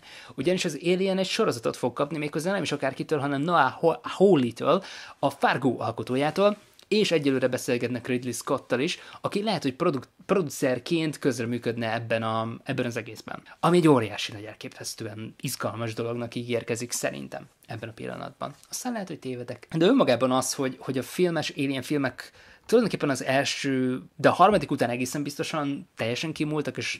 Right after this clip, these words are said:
értelmetlenek. Főleg az utóbbi évekbeli filmek katasztrofálisan what the fuckok. Érdekes lesz látni azt, hogy, hogy ez egy, tényleg egy olyan franchise, ami, amit sorozatként jobbá lehetne tenni,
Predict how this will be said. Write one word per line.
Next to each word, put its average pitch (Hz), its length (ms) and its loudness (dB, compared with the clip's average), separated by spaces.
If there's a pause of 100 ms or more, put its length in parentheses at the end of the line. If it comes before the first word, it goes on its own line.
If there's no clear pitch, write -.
(160)
értelmetlenek. 151 800 -2
Főleg 240 260 6
az 139 100 0
utóbbi 135 260 4
évekbeli 127 640 2
filmek 120 420 -2
katasztrofálisan 143 960 -2
what 139 280 -4
the 131 80 -2
fuckok. 175 480 0 (240)
Érdekes 208 560 6
lesz - 400 0
látni 135 440 0
azt, 120 180 -4
hogy, 139 180 -2
hogy 135 160 -4
ez 139 120 -4
egy, 160 140 -2
tényleg 180 300 0
egy 202 120 -2
olyan 208 140 -4
franchise, 190 500 -4
ami, 180 260 0
amit 175 640 -4
sorozatként 175 720 -2
jobbá 156 300 4
lehetne 160 320 0
tenni, 147 720 -2